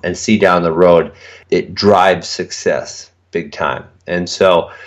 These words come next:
the earlier you can create those visions for yourself, the easier and the more, the easier you're gonna get there and the more successful you're gonna be.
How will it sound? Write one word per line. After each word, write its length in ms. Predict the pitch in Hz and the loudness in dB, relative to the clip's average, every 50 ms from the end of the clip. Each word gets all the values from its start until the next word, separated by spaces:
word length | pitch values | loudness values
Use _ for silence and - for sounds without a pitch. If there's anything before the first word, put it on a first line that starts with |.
| - - - | -20 -2 0
the 80 | 107 | 4
earlier 340 | 95 120 139 147 156 156 151 | 4 6 6 6 6 4 4
you 160 | 147 135 131 | 4 2 2
can 100 | 131 131 | 2 0
create 320 | 123 - - 127 120 120 123 | -2 0 0 0 0 2 2
those 180 | 123 110 95 | 0 0 0
visions 420 | 80 90 101 104 107 120 113 110 - | 0 -2 -2 0 0 -2 -4 -6 -6
for 160 | - 120 120 | -4 -2 -2
yourself, 560 | 117 110 - - 120 117 117 117 117 - - | -2 -2 0 2 4 4 4 2 0 -4 -8
the 180 | - 92 - - | -8 -8 -6 -4
easier 540 | 104 110 104 101 107 110 107 104 98 95 - | -4 -4 -4 -2 0 0 2 2 2 0 -2
and 180 | - 98 98 | -4 -6 -6
the 40 | 92 | -6
more, 360 | 92 92 95 95 82 65 55 | -6 -4 -2 -2 -2 -2 -4
the 140 | - - - | -4 -4 -2
easier 260 | 127 151 147 156 160 | 0 2 2 4 4
you're 120 | 143 139 135 | 4 4 4
gonna 120 | 120 107 | 4 2
get 140 | 113 120 113 | 2 2 4
there 100 | 120 110 | 2 2
and 80 | 104 | 2
the 60 | 98 98 | 2 0
more 120 | 101 98 | 0 -2
successful 540 | - - - - - 98 90 - - 87 87 | -2 -6 -8 -4 -2 -2 -2 -4 -6 -6 -6
you're 180 | 82 82 82 | -4 -4 -4
gonna 140 | 80 78 73 | -6 -6 -8
be. 220 | - - - - | -8 -10 -10 -12